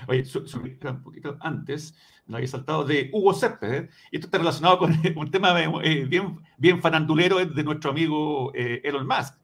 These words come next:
¿cierto? Decía, eh, Hu-, Hugo dice, ahí te lo paso en pantalla, "¿qué tan eficiente, según tu punto de vista, serán los robots autónomos que Elon Musk tiene pensado comenzar a comercializar prontamente?"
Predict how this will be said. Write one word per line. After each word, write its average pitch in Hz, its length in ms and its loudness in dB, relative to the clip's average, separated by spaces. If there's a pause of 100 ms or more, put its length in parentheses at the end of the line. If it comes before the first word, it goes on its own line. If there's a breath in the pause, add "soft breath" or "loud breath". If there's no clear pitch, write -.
(140)
¿cierto? 135 380 -12 (320 soft breath)
Decía, 135 320 -2
eh, 135 380 2
Hu-, 185 240 2
Hugo 196 260 4
dice, 190 280 -2
ahí 151 120 -4
te 151 60 -10
lo 147 80 -8
paso 147 160 -10
en 160 40 -8
pantalla, 185 380 -4 (220 loud breath)
"¿qué 196 80 -2
tan 220 120 0
eficiente, 208 600 -2
según 170 320 -8
tu 170 80 -6
punto 175 240 -6
de 165 80 0
vista, 208 460 -4 (280 soft breath)
serán 147 280 -2
los 160 80 0
robots 160 280 0
autónomos 165 600 0
que 131 240 -8
Elon 160 240 -4
Musk 190 320 2 (880)
tiene 220 340 -2
pensado 180 560 2
comenzar 156 380 0
a 165 80 0
comercializar 147 560 -4
prontamente?" 139 540 -6